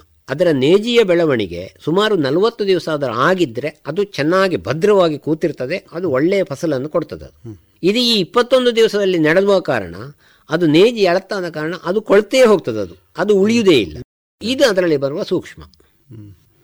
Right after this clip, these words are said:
Speaker 2: ಈ ಯಾಂತ್ರೀಕೃತ ಮಾಡಿದಾಗ
Speaker 1: ಹ್ಮ್.
Speaker 2: ಈ ಅವಲಂಬನ ಕೆಲಸಗಳು ಕಡಿಮೆ ಆಗ್ತದೆ.
Speaker 1: ಹೌದು, ಹೌದು.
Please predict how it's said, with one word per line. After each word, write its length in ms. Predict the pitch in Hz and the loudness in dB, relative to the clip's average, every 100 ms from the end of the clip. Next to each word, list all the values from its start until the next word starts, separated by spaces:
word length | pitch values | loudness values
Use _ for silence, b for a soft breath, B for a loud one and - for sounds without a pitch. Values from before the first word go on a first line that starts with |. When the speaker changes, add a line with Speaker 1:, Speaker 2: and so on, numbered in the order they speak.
| _ _ | _ _
Speaker 2:
ಈ 460 | 175 185 190 165 - _ _ _ _ | -14 -12 -10 -10 -12 _ _ _ _
ಯಾಂತ್ರೀಕೃತ 680 | 131 123 165 165 311 202 196 | -8 -6 -6 -8 -10 -10 -8
ಮಾಡಿದಾಗ 560 | 185 165 170 165 156 110 | -4 -4 -4 -6 -6 -6
Speaker 1:
ಹ್ಮ್. 560 | 104 135 - - 147 | -8 -12 -16 -8 -8
Speaker 2:
ಈ 440 | 127 127 120 117 - _ _ - | -8 -10 -12 -14 -16 _ _ -10
ಅವಲಂಬನ 520 | 113 151 180 202 202 | -6 -4 -6 -8 -10
ಕೆಲಸಗಳು 500 | 190 180 190 190 - | -8 -8 -8 -10 -10
ಕಡಿಮೆ 340 | 151 147 165 | -4 2 2
ಆಗ್ತದೆ. 500 | 160 107 90 92 110 - | 2 -2 -10 -12 -14 -4
Speaker 1:
ಹೌದು, 340 | 160 117 95 | -2 -2 -6
ಹೌದು. 180 | 185 | -14